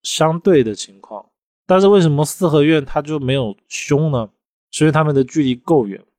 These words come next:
一般来说，四合院的中间会有一个很大的中庭，只要呢，我们能够保证啊，它两边的门距离大概大于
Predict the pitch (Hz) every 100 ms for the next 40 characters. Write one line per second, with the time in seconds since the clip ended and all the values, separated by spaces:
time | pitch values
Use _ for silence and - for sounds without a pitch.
0 | _ _ 156 160 170 160 147 - 165 156
1 | - - 175 156 143 156 135 123 - 160
2 | 156 160 151 139 117 113 131 117 98 _
3 | _ _ 180 160 123 110 104 135 131 -
4 | 95 95 _ - - 113 135 254 240 160
5 | 131 113 117 120 139 180 170 _ _ _
6 | 113 101 95 - 180 131 92 - - 151
7 | 139 98 98 117 151 156 127 104 95 95
8 | 107 _ _ _ _ - 175 147 120 120
9 | 139 131 135 123 151 131 113 110 117